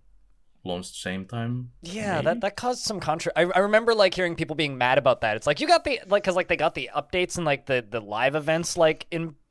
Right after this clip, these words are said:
Speaker 2: uh, at the same
Speaker 1: Yeah.
Speaker 2: time at a point, and then, like, the D L C was, like, nine months delayed for P C or something, and it kinda, like, killed that
Speaker 1: Yeah.
Speaker 2: player base for a bit.
Speaker 1: They do have that whole, like, uh, uh, free content, uh, pretty regularly, actually. And they, they did, uh, just launch,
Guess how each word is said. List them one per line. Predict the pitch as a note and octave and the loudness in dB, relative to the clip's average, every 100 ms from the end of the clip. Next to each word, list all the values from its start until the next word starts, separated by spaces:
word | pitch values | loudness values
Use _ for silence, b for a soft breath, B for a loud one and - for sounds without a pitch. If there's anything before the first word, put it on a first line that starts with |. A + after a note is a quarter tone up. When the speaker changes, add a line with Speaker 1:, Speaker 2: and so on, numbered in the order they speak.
| _ | _
Speaker 2:
uh, | C#3+ - | -6 -4
at | D#3 | -4
the | E3 | -4
same | - D#3+ | -2 -2
Speaker 1:
Yeah. | |
Speaker 2:
time | - D#3+ E3 | 0 0 2
at | E3 | 0
a | |
point, | - F3+ F3+ - | 2 2 2 2
and | D3 | 0
then, | D3 | 2
like, | C#3+ - | 2 0
the | C3 | -4
D | B2 | 0
L | B2+ C3+ | 2 0
C | - C3 | -2 -4
was, | C#3 B2 | -2 0
like, | A#2+ G#2 | -2 -4
nine | A2+ A2 A2+ C3+ | -6 -2 -2 -2
months | B2+ C3+ - | -4 -4 -4
delayed | - B2 A#2+ B2+ C3 | -2 0 0 0 -4
for | C3+ | -8
P | C#3 C#3 | -6 -4
C | - C#3+ | -4 -4
or | D3+ | -2
something, | D3+ D3 D#3 D3+ | -4 -4 -6 -6
and | B2 | -8
it | - | -8
kinda, | B2 A2+ | -8 -6
like, | G#2 F#2+ _ | -6 -8 _
killed | - G2+ G#2 G#2+ _ | -10 -8 -8 -12 _
that | - G#2+ F#2 | -4 -4 -4
Speaker 1:
Yeah. | F2 G2 - | -6 -10 -16
Speaker 2:
player | - G2 A2 | -10 -8 -4
base | B2+ C#3 | -4 -4
for | - D3+ | -6 -10
a | D3+ | -6
bit. | D#3+ D#3+ - | -8 -8 -6
Speaker 1:
They | - | -4
do | F3 | -2
have | E3+ D#3+ C#3 | -2 -4 -4
that | A#2+ | -2
whole, | A#2 A2 | 0 0
like, | G2 G2+ | 0 0
uh, | F#2+ F2 - - | 0 -2 -6 -10
uh, | F#2 | -10
free | - G#2+ G2+ | -6 -6 -6
content, | - E2+ F2 F2 | -8 -8 -8 -8
uh, | - - - - - - _ _ _ - | -8 -8 -10 -12 -18 -20 _ _ _ -14
pretty | - A2+ | -6 -2
regularly, | A2 G#2+ F#2 F2+ F2 | -2 -2 -4 -4 -6
actually. | - - - G2+ | -8 -10 -12 -10
And | F#2+ | -6
they, | F#2+ G2 | -4 -4
they | G#2 | -6
did, | G#2 A#2+ | -4 0
uh, | A2 G2+ F#2 - | 2 2 -2 -8
just | G#2 - | -10 -6
launch, | G2 G2 F#2+ - - | -4 -4 -8 -12 -20